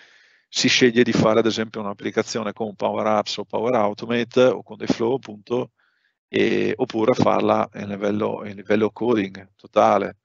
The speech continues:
Si pensa sempre di non avere il controllo totale, si pensa sempre che sia difficile dello scenario complesso. Chiaramente questo, eh, più che un contro,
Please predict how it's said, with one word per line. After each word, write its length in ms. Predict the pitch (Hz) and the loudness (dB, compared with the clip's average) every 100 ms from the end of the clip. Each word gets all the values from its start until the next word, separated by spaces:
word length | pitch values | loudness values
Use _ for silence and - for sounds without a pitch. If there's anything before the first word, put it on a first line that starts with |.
| _ _ _ _ _ _ | _ _ _ _ _ _
Si 220 | - 113 | -8 0
pensa 340 | 123 120 120 | 2 4 2
sempre 420 | 110 123 117 113 110 | 2 -2 -2 -2 -2
di 60 | |
non 140 | 110 110 | -2 -2
avere 480 | 113 120 113 107 | 2 2 2 -2
il 60 | 110 | -6
controllo 420 | - 113 110 113 | -10 -8 -6 -6
totale, 720 | 127 143 127 127 131 139 139 | -6 -4 0 0 0 2 0
si 200 | 127 110 | -4 -10
pensa 380 | - 113 110 113 | -6 -6 -4 -4
sempre 340 | - 113 117 | -4 -6 -6
che 100 | 107 | -8
sia 160 | 104 113 | -2 -2
difficile 560 | 131 - 104 - 120 110 | -2 -6 -8 -6 -2 0
dello 180 | 101 | 0
scenario 400 | 98 - 98 92 | -2 -6 -6 -6
complesso. 600 | 104 92 113 113 90 - - | -6 -8 2 2 2 -4 -12
Chiaramente 720 | - 104 113 95 92 - 104 - - _ _ _ | -8 -4 -2 -4 -4 -2 -2 -4 -20 _ _ _
questo, 540 | - 110 117 104 104 _ | -12 -6 -2 -2 -4 _
eh, 520 | 104 104 101 104 101 _ | -10 -8 -8 -8 -10 _
più 160 | 110 107 | -10 -4
che 160 | 117 | 0
un 180 | 110 104 | 0 -2
contro, 760 | - 113 107 107 110 113 117 | -6 -4 -4 -4 -2 0 -2